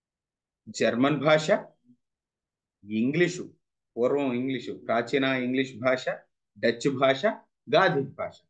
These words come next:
ఇవి నాలుగు కూడా చాలా చాలా ప్రాచీనమైనటువంటి భాషలు. అయితే ఇందులో ఇంగ్లీష్ భాషలో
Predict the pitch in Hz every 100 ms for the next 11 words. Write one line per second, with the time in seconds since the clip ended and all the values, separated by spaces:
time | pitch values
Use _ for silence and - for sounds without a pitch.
0 | - 165 226 165 135 170 202 202 208 147
1 | 139 131 131 - _ _ _ - 117 147
2 | 196 185 160 131 147 151 131 165 _ _
3 | _ 110 160 180 220 196 165 139 123 107
4 | 104 160 135 156 - - _ _ _ _
5 | - 349 359 _ _ _ _ _ _ _
6 | _ - 190 208 262 311 - 220 208 226
7 | 208 196 208 247 - _ _ - 180 214
8 | 233 180 165 190 185 202 185 151 208